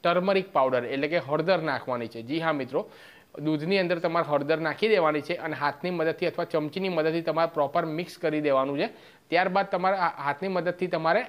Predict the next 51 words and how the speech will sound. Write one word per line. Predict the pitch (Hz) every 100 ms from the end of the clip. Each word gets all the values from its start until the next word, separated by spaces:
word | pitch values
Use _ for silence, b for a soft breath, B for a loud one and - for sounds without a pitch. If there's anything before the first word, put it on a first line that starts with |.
| -
આ | 147
રીતે | 170 170 190
મોઢા | 165 135 151
ઉપર, | 165 180
આખા | 165 151 190
મોઢા | 185 165
પર | 165 165
લગાવવાનું | 151 143 170 170
છે | 147 175
અને | 170 160
પાંચ | 165 - 165 190 180
મિનિટ | 180
સુધી | 175 170 180
આ | 165
રીતે | 156 170
સર્ક્યુલર | - 156 151 220 208 196
મોશનમાં | 175 143 147 143
એટલે | 135 151
કે | 170 180 B B B
ગોળ, | 143 175
ગોળ, | 175 185
ગોળ | 180 185
આ | - 151
રીતે | 165 170
તમારે | 165 160 202 254 -
આખા | 147 185
મોઢા | 170 151 151
પર | 160
તમારે | 160 160 160
મસાજ | 147 151 165 156
કરવાની | 147 135 123 117
છે | 151 185 B B B -
અને | 143 170
પંદરથી | 175 160 170 202 196
વીસ | 175 139 185 202
મિનિટ | 196 196 -
સુધી | 180 180
તમારે | 175 175
રહેવા | 160 151 175
દે-, | 170 170 156
રહેવા | 151 156
દેવાનું | 180 160 147 143
છે. | 165
એટલે | 160 151
કે | 151
પંદરથી | 165 156 156 170 165
વીસ | 151 160
મિનિટ | 170 165
તમે | 165 160
રહેવા | 143 165
દેશો, | 214 156 165